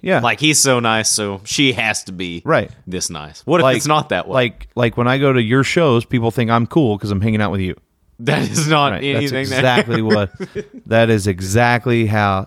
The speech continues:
Speaker 1: Get your, get your little axe over there.
Speaker 2: My
Speaker 1: 'Cause, yeah, get it.
Speaker 2: I, we got an axe throwing competition happening right now.
Speaker 1: No, get it, 'cause I, you're gonna, I'm gonna,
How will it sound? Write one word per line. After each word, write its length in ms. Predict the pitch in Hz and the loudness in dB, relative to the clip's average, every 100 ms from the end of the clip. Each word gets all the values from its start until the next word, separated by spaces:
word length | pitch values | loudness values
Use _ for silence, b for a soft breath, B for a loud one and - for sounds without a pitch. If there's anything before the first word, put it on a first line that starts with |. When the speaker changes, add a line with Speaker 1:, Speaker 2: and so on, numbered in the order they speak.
| - | -4
Speaker 1:
Get 200 | 165 - | -4 -2
your, 100 | 185 | -6
get 400 | 127 123 156 - | -6 -4 -2 0
your 140 | 196 | 0
little 220 | 180 170 127 | 2 4 4
axe 320 | 104 - 113 | 2 0 -2
over 180 | 98 92 | 0 2
there. 240 | 90 92 b b b - | 0 -2 b b b -4
Speaker 2:
My 180 | 143 165 | 0 0
Speaker 1:
'Cause, 200 | 110 135 123 | 0 -4 -2
yeah, 280 | 131 107 | 0 0
get 220 | 95 127 117 | 0 0 2
it. 80 | |
Speaker 2:
I, 200 | 170 165 170 | 2 0 -2
we 180 | 185 175 | -2 2
got 200 | 190 170 | 2 2
an 100 | 160 | 2
axe 300 | 180 175 - | 0 -2 -6
throwing 340 | 147 143 143 | -4 -2 -2
competition 680 | 127 147 139 117 147 143 139 | -2 -2 -2 -6 -4 -4 -4
happening 380 | 135 139 131 131 | -4 -4 -4 -6
right 240 | 131 131 | -2 -2
now. 280 | 143 180 180 | -2 -2 -2
Speaker 1:
No, 120 | 127 - - - | -4 -12 -18 -4
get 200 | 139 139 | 0 2
it, 140 | 113 | 0
'cause 200 | - 113 - | -4 -6 -4
I, 180 | 90 - | -6 -6
you're 180 | 110 123 | -10 -8
gonna, 140 | 120 | -8
I'm 80 | 123 | -6
gonna, 340 | 120 98 104 | -8 -10 -12